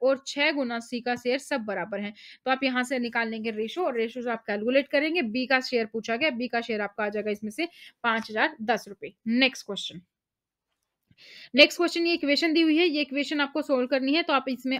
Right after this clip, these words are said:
आराम से जो है, अ, पुट कर देंगे फॉर्मूला। ऊपर अगर आप ध्यान से देखेंगे तो ए स्क्वायर प्लस बी स्क्वायर प्लस ए स्क्वायर माइनस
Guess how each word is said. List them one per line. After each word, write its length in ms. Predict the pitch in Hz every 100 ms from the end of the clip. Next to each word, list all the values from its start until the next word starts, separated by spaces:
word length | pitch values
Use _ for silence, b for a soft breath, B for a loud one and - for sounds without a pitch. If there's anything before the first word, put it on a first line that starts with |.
| 254
आराम 320 | 254 277 294
से 160 | 277 269
जो 140 | 254
है, 160 | 262 311
अ, 580 | - - - 233 240 240 269
पुट 200 | 285 -
कर 120 | 285
देंगे 300 | 269 302 339 -
फॉर्मूला। 400 | 277 254 247 294 330
ऊपर 240 | 269 269
अगर 200 | 277 277
आप 80 | 285
ध्यान 300 | 247 254 240
से 120 | 247
देखेंगे 400 | 254 269 262 262
तो 160 | 277 311 285 -
ए 180 | 262 277
स्क्वायर 460 | - 277 277 302 320 b b b _
प्लस 340 | 247 247 247 -
बी 300 | 196 202 269 285
स्क्वायर 520 | - 254 240 247 285 _ _ _
प्लस 540 | 247 226 226 233 240 - _ _
ए 200 | 226 269
स्क्वायर 500 | 277 - 247 262 285
माइनस 720 | 226 214 226 220 214 214 214